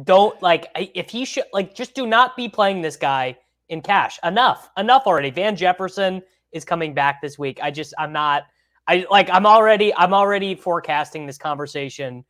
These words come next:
with Andrew Wiggins on Sunday where he's like, "Bro, Higbee's in the show. You just gotta play him." And I'm like, "Bro, I'm not paying over four K for Tyler Higbee." Uh, all right, so let's just go ahead and, and start at quarterback. I gotta say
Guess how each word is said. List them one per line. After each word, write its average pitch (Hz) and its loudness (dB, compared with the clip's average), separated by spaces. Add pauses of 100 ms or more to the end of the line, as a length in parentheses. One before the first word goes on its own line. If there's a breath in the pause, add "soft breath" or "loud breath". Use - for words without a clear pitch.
(200)
with 147 -10
Andrew 143 -6
Wiggins 135 -6
on 131 -10
Sunday 143 -6
where 147 -4
he's 139 -14
like, 131 -10
"Bro, 127 -4
Higbee's 151 -10
in 185 -8
the 185 -10
show. 160 0 (240 soft breath)
You 143 -12
just 143 -16
gotta 151 0
play 143 -4
him." 139 -6
And 135 -10
I'm 143 -6
like, 135 -8
"Bro, 160 0
I'm 127 -4
not 143 -4 (100)
paying 127 -8 (360)
over 139 -6
four 127 -8
K 120 -8 (280)
for 160 -6
Tyler 135 -6
Higbee." 202 -10 (140)
Uh, 170 4
all 220 6
right, 277 4
so - -8
let's 185 -6
just 190 -12
go 175 2
ahead 170 2
and, 160 -8
and 156 -12
start 165 -2
at 143 -10
quarterback. 180 0
I 165 0
gotta 247 2
say 143 -2